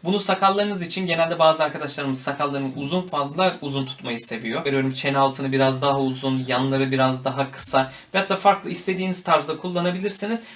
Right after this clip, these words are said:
Bunu kademeli olarak değiştire değiştire istediğiniz seviyeye getirebilirsiniz. Çok rahat kullanabilirsiniz. Genel anlamda makineyi özetleyecek olursak arkadaşlar, makina mükemmel derecede.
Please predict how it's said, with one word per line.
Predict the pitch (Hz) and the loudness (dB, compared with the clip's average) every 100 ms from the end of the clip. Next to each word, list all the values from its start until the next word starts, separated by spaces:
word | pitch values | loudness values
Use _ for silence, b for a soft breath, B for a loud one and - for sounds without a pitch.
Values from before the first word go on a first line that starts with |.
| B | B
Bunu | 208 220 - | 0 0 0
kademeli | 196 202 202 196 | 0 2 2 0
olarak | 175 151 139 | 2 0 0
değiştire | 190 185 - 175 | -2 0 -2 -2
değiştire | 190 196 185 185 | 0 -2 -2 -6
istediğiniz | 185 - - 180 185 214 220 - | -4 -4 -2 -4 -2 0 0 0
seviyeye | 156 139 123 180 202 | -2 -2 -2 -4 -4
getirebilirsiniz. | - 131 139 135 135 - 190 - B B | -6 -4 -4 -4 -4 -4 -4 -6 B B
Çok | 220 202 147 | 2 2 2
rahat | 151 - | 0 -2
kullanabilirsiniz. | 147 143 135 127 117 110 107 B B - | -6 -2 -2 0 0 -2 -4 B B 0
Genel | 208 220 175 | 4 4 4
anlamda | 151 127 127 | 2 0 0
makineyi | 160 185 175 139 131 | 0 0 0 -2 -2
özetleyecek | 156 160 160 143 135 139 | -2 -4 -4 -4 -2 -2
olursak | 170 165 - 123 | -4 -4 -4 -4
arkadaşlar, | 117 120 117 113 - 190 B B - | -6 -6 -6 -4 -2 -4 B B 0
makina | 202 208 160 185 | 2 2 0 0
mükemmel | 180 151 135 151 147 147 135 | -2 -4 -2 0 0 -2 -2
derecede. | 110 110 107 110 | -4 -8 -6 -6